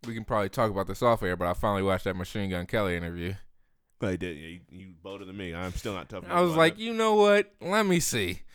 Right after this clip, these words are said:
Speaker 1: 'Cause they were saying this other stuff about the interview. And I was like, "He was talking wild." It,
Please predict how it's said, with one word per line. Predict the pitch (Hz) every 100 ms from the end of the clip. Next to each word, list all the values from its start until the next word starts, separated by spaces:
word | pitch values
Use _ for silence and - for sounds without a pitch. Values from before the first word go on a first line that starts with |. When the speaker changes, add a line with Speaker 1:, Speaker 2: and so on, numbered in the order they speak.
| - _ -
Speaker 1:
'Cause | 127
they | 139
were | 139
saying | - 151 147
this | 131
other | 131 123 107
stuff | 107 98
about | 90 87
the | 87
interview. | 87 85 82 85 90
And | 92 92
I | 92
was | 90
like, | 95 98 107 _ 190 _ _ -
"He | - -
was | -
talking | - - - 320 247
wild." | 254 392 240 151 - 196 185
It, | 147 175